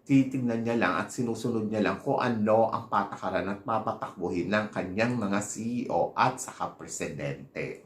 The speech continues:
Yon. So, ang dapat dyan, i-blame si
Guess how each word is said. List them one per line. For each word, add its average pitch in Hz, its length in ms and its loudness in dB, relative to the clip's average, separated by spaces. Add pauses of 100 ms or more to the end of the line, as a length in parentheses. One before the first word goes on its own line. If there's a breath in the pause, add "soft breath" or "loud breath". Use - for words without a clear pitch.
(160)
Yon. 120 560 10 (400 soft breath)
So, 98 240 -4
ang - 160 -6
dapat 123 320 -6
dyan, 90 320 2
i-blame 87 560 2
si 87 240 -6